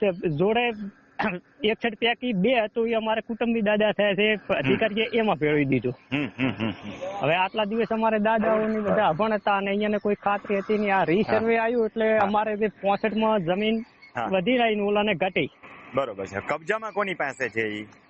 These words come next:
Speaker 1: કબજો છેક અઠ્ઠાવન થી અમારી પાસે છે.
Speaker 2: તમારી જ પાસે છે. તો તમારી પાસે કબજો છે, તો કબજામાં રીમાપણીમાં નવી માપણી તેમાં નકશા બેઠા, એમાં તમારામાં કેમ ન બતાવ્યું? એમાં તો આ
Speaker 1: બતાવી
Speaker 2: નવા
Speaker 1: દીધું.
Speaker 2: પ્રમાણે તો જેને કબજામાં છે એને જ બતાવે છે.
Speaker 1: બતાવ્યું ને અમારે.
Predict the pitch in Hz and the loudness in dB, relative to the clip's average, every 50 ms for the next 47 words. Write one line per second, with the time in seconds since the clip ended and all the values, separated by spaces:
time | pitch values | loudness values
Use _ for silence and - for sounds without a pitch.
0 | _ _ - - _ - 220 240 220 240 247 277 277 277 269 - - 277 269 262 | _ _ -20 -12 _ -2 -2 -2 0 0 0 2 2 2 0 0 -2 -2 0 0
1 | 262 - - 285 285 302 302 294 - 277 262 247 240 233 220 208 202 190 - 175 | 0 0 0 -2 -2 -2 -2 -4 -4 -4 -2 -2 -2 -2 -2 -2 -2 -2 -2 -4
2 | 147 - 147 - - - - 160 185 185 180 160 - - 156 143 123 139 123 113 | -6 -8 -10 -12 -8 -6 -4 -4 -4 -4 -6 -4 -2 -2 -2 -2 -2 -4 -4 -2
3 | 117 104 98 - - 160 156 131 160 170 180 185 - 208 202 190 - - 165 165 | -4 -6 -4 -4 -2 -2 0 0 -2 -4 -4 -6 -4 -4 -4 -2 -2 -4 -4 -2
4 | 175 196 202 196 170 208 208 208 196 - 170 165 165 196 190 196 185 180 202 196 | 0 0 2 2 2 0 -2 -2 -2 -4 -2 0 0 0 0 0 -2 -4 -4 -4
5 | 202 202 196 208 208 208 208 208 208 202 196 160 156 170 190 185 180 180 190 190 | -4 -6 -6 -8 -10 -6 -4 -2 -2 -2 -4 -4 -6 -6 -6 -4 -2 -2 -4 -4
6 | 202 202 196 220 214 196 175 151 160 - - 196 190 190 220 - 226 202 180 170 | -6 -6 -4 -4 -4 -4 -4 -6 -6 -4 -4 -4 -4 -4 -6 -6 -6 -6 -6 -6
7 | - 170 165 190 196 196 202 202 202 254 262 247 202 180 160 156 147 147 131 131 | -6 -4 -2 -2 0 -2 -2 -2 -4 -4 -4 -2 -2 -2 0 0 0 -2 -4 -6
8 | 131 127 _ _ _ _ _ - 139 156 170 170 175 - 160 185 214 147 165 175 | -8 -14 _ _ _ _ _ -8 -6 -2 0 2 2 2 2 2 0 0 0 0
9 | 175 175 180 180 180 185 190 190 196 190 160 170 180 185 180 175 175 170 190 196 | 0 0 -2 -2 -2 -2 -2 -2 -2 -2 -2 -2 -2 -2 -4 -4 -4 -4 -4 -4
10 | 196 208 196 202 220 247 254 214 196 202 - 190 170 156 147 131 117 135 131 139 | -4 -4 -4 -4 -4 -4 -4 -4 -4 -2 -2 -2 -2 -2 -4 -6 -4 -6 -6 -6
11 | 151 - - 196 208 254 - 294 320 359 381 381 381 339 277 254 226 196 170 139 | -8 -6 -2 -2 0 0 0 0 0 0 0 0 0 0 2 2 0 0 -2 -4